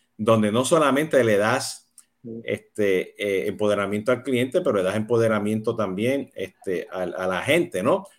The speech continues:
Speaker 1: Acceso a los datos, ¿no? Para que puedan tomar ellos decisiones. Y eso nos trae, pues, a, <laughs> al próximo tema, ¿no? Que es la inteligencia artificial, ¿no? Porque
Speaker 2: Ujú.
Speaker 1: hoy en día, o sea,
Speaker 2: Ujú.
Speaker 1: yo creo que tenemos un paradigma, ¿no?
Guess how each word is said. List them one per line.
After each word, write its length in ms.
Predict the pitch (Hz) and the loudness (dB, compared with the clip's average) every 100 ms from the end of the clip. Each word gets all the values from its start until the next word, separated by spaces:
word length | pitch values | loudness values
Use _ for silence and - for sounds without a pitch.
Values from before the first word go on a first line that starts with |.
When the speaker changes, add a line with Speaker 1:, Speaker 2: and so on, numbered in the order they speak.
| _ | _
Speaker 1:
Acceso 480 | 101 95 - 120 143 | -4 -2 0 4 6
a 20 | |
los 200 | 131 110 | 6 4
datos, 440 | 135 143 - - 95 | 4 4 2 -6 -2
¿no? 240 | 165 214 - - _ - | -2 -4 -14 -20 _ -2
Para 200 | 104 98 | 0 0
que 100 | 92 | -2
puedan 280 | - 101 104 | 0 0 2
tomar 220 | 120 113 | 0 2
ellos 140 | 117 117 | 2 2
decisiones. 640 | 113 113 - 160 160 123 - | 0 -2 2 4 4 2 -2
Y 160 | 113 123 | 0 2
eso 180 | 127 | 2
nos 180 | 175 170 | 0 2
trae, 260 | 170 175 196 | 2 4 2
pues, 380 | 190 147 135 123 | 2 2 2 0
a, 160 | 104 - - - | -6 -8 -8 -10
<laughs> 320 | 165 - - - - - | -6 -6 -8 -20 -20 0
al 180 | 139 123 | 0 2
próximo 420 | 135 127 170 165 | 0 2 2 4
tema, 300 | 170 180 151 | 4 6 4
¿no? 280 | 147 214 214 _ _ _ _ | 4 2 -2 _ _ _ _
Que 140 | - 117 | 2 4
es 60 | 165 | 4
la 60 | |
inteligencia 460 | 170 147 127 139 165 | 2 2 2 2 0
artificial, 640 | 160 160 135 117 180 151 | 0 -2 -2 4 4 4
¿no? 200 | 123 190 | 2 0
Porque 560 | - 123 110 123 104 - | 2 -2 2 2 2 -2
Speaker 2:
Ujú. 100 | 113 - _ _ _ | -16 -20 _ _ _
Speaker 1:
hoy 260 | 131 139 175 | 6 8 8
en 120 | 175 | 6
día, 480 | 196 208 214 160 - _ _ | 6 8 8 4 -8 _ _
o 40 | - | -6
sea, 360 | 117 104 - - | -2 -2 -4 -16
Speaker 2:
Ujú. 280 | 117 113 117 113 - - | -16 -16 -6 -6 -6 -6
Speaker 1:
yo 120 | 131 | 0
creo 120 | 156 | 4
que 60 | 185 | 4
tenemos 260 | 180 165 175 | 4 0 0
un 60 | |
paradigma, 540 | 175 160 139 143 107 104 | 2 4 2 0 -2 -2
¿no? 240 | 151 | -4